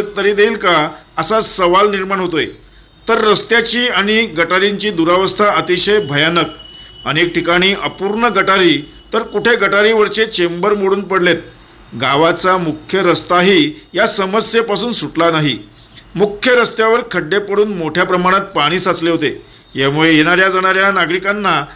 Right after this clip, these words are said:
तारेवरची कसरत करावी लागत होती. अशा रस्त्यावरूनच मुख्यमंत्र्यांचा दौरा, याबाबत स्थानिक प्रशासन व जिल्हा परिषद आणि बांधकाम विभाग यांचे लक्ष नव्हते का, असा सवाल देखील उपस्थित होत आहे. तर हेच दुर्वेश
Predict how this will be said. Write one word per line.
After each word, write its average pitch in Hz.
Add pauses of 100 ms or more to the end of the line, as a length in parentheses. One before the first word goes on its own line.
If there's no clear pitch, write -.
(180)
तारेवरची 214 (180)
कसरत 196 (100)
करावी 190
लागत 175
होती. - (440)
अशा 160
रस्त्यावरूनच 170
मुख्यमंत्र्यांचा 175
दौरा, 165 (260)
याबाबत 208
स्थानिक 185
प्रशासन 185 (320)
व 185
जिल्हा 175
परिषद 214
आणि 190
बांधकाम 165
विभाग 190
यांचे 180
लक्ष 170
नव्हते 196
का, 160 (340)
असा 170
सवाल 190
देखील 190
उपस्थित 170
होत 160
आहे. 131 (240)
तर 214
हेच 214
दुर्वेश 180